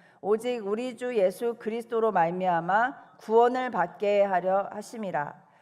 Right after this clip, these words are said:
예수께서 우리를 위하여 죽으사 우리로 하여금 깨어 있든지 자든지 자기와 함께 살게 하려 하셨느니라.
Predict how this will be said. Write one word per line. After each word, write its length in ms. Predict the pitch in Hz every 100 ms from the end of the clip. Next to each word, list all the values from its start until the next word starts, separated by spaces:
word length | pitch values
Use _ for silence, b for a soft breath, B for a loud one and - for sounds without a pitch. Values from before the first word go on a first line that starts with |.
| b b b b
예수께서 680 | - 220 254 262 247 254 240
우리를 460 | 208 226 233 233
위하여 440 | 190 190 185 190 185
죽으사 760 | - 180 180 175 160 175 202 B B B
우리로 380 | 185 214 226 233
하여금 580 | 226 220 214 240 240 233
깨어 300 | 254 262 262
있든지 800 | 254 - 208 208 214 220 220 220
자든지 840 | 180 175 196 196 185 214 196 - b b _
자기와 540 | 180 190 196 226 226
함께 540 | 240 233 - 247 262
살게 420 | 269 269 262 269 262
하려 600 | 233 220 208 214 226 233
하셨느니라. 960 | 226 277 277 262 180 156 147 147 170